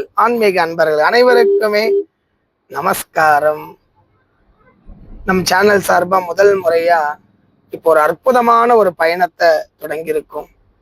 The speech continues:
ரொம்ப அற்புதம். வாழ்க்கையில இந்த பயணத்துல நீங்க எல்லாருமே இணையணும்.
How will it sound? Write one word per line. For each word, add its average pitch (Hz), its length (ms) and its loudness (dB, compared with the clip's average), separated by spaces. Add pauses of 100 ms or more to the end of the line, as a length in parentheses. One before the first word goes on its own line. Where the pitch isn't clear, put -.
(600)
ரொம்ப 240 280 0 (120)
அற்புதம். 220 400 0 (240)
வாழ்க்கையில 185 500 0 (1120)
இந்த 196 160 -2 (120)
பயணத்துல 202 480 2
நீங்க 170 240 -2
எல்லாருமே 262 480 2 (100)
இணையணும். 208 420 -2